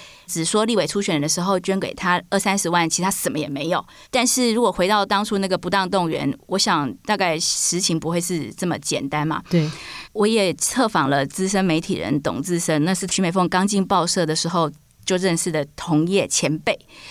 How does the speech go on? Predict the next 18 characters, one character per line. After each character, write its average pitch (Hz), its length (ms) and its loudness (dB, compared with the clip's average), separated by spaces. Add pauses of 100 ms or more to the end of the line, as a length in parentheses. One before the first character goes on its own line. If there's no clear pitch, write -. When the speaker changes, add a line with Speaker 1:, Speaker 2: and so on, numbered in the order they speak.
(200)
Speaker 1:
呃， 135 260 -6
曲 - 140 0
美 180 80 2
凤 190 160 2
自 202 100 -4
己 165 140 0
开 180 160 0
玩 170 100 2
笑 175 160 0
说 170 140 -4
她 165 160 -2
都 170 80 2
抄 156 260 0
董 - 160 -4
志 156 140 -4
生 151 140 0
的 147 80 0
稿 151 120 -4